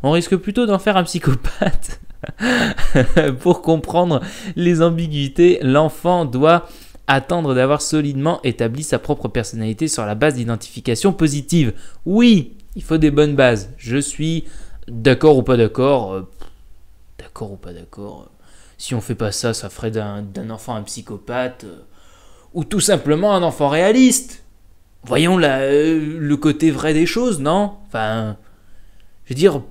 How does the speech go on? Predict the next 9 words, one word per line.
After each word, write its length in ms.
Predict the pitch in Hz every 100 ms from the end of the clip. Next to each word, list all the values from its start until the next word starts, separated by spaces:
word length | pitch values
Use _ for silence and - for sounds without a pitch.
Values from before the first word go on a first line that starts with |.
| -
pourquoi 540 | 208 - - 180 220
un 180 | 220 143
gosse, 640 | 127 196 226 - - - - - - _ - _ - - -
on 200 | 113 120
devrait 420 | 139 143 170 185
le, 240 | 143 120
l'éduquer 500 | 123 131 135 147 190
comme 200 | 190 175
ça ? 440 | 180 220 202 139